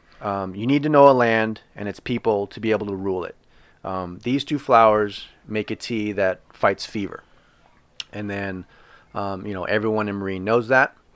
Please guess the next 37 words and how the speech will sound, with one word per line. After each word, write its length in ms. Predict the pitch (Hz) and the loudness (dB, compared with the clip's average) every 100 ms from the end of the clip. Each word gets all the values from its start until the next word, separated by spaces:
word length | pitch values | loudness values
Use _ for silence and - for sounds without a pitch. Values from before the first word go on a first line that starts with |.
| _ - - 98 | _ -20 -16 -8
Um, 340 | 92 92 92 101 | -6 -6 -8 -8
and 100 | 101 | -4
then 280 | 104 98 | -4 -4
he 120 | 95 98 | -8 -6
gives 200 | 104 95 | -6 -4
her 100 | 101 | -6
this 180 | 95 | -4
other 180 | 98 95 | -4 -4
one 260 | 95 92 90 | -4 -6 -8
and 100 | 92 | -8
says, 420 | 101 92 87 - | -6 -6 -8 -10
"But 180 | 95 87 | -8 2
this 220 | 139 - | 2 2
one, 140 | 101 95 | -6 -6
this 140 | - | -8
one's 160 | 95 - | -8 -4
poison." 460 | - 95 - - _ _ _ _ _ | -2 -2 -4 -16 _ _ _ _ _
And 120 | 95 | -12
then 80 | 95 | -10
he 60 | 95 | -8
kinda 360 | 101 92 90 90 90 | -6 -6 -8 -12 -14
makes 280 | 98 90 - | -12 -10 -12
a 40 | |
bouquet 440 | 85 92 - 90 87 | -12 -12 -10 -10 -10
and 100 | 85 | -12
gives 180 | 82 | -14
it 80 | 80 | -16
to 140 | - 92 | -10 -10
her. 140 | 85 _ - - - - - | -10 _ -20 -20 -20 -20 -10
Um, 460 | 101 98 92 87 101 - _ _ _ _ _ _ - | -2 0 0 -4 -14 -20 _ _ _ _ _ _ -10
you 140 | 127 123 | -6 -2
can 140 | 123 | 0
tell 260 | 117 107 101 | 4 6 6
that 140 | 92 | 2
she's 240 | - 101 - | -2 -6 -6
kinda, 240 | 92 90 | -8 -4
"Okay, 460 | 104 - 87 82 | -4 -4 -6 -6